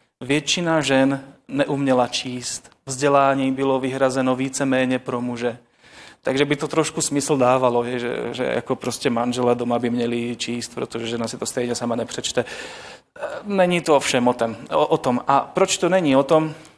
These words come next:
Ježíš, když tady posvěcuje svou nevěstu, svou církev, tak ji posvěcuje slovem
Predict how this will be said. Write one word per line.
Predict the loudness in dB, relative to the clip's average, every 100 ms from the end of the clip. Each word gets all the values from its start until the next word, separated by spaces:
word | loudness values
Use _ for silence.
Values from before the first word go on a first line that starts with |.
| _ _ _ -20 -20 -20 -20 -20 _ _ _ _ _ 0
Ježíš, | 2 2 2 2 2 0 0 -4 -6
když | -2 0
tady | 2 2 2
posvěcuje | 0 2 2 2 2 2
svou | 2 2 4 2 0 -8 -6
nevěstu, | -2 0 2 0 -2 -4
svou | 0 2 2
církev, | 0 -2 -2 -2 -2 -2 -6 _ _
tak | -2 -2 -2
ji |
posvěcuje | -2 -2 -2 -2 -2 -2 -2
slovem | -2 0 2 4 4 2 -2